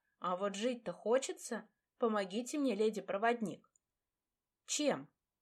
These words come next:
Бежать, до академии переместиться, учиться поступлю. А там, может, и батюшка остынет, да дела свои поправит финансовые, или жених-старик умрет. Мне время нужно,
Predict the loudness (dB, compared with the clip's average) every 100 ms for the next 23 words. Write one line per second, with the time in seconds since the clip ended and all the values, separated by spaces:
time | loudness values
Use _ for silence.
0 | _ _ 0 2 4 0 -2 -10 -18 0
1 | 2 4 2 2 2 2 0 -4 -4 -2
2 | -4 -4 -8 -6 -10 -12 _ -8 -4 -2
3 | -2 -4 -4 -6 -6 -8 -6 -6 -6 _
4 | _ _ -10 -2 0 2 2 2 0 2
5 | 0 2 0 0 -2 -2 -2 -2 -2 -2
6 | -2 -6 -12 _ -2 0 2 4 2 2
7 | 2 2 2 2 4 2 0 -2 0 0
8 | -2 -4 0 0 -2 _ -2 2 2 4
9 | 4 2 0 0 2 0 -2 -2 2 0
10 | 0 -10 _ _ _ _ _ 4 6 6
11 | 4 4 4 2 0 0 -2 -4 -8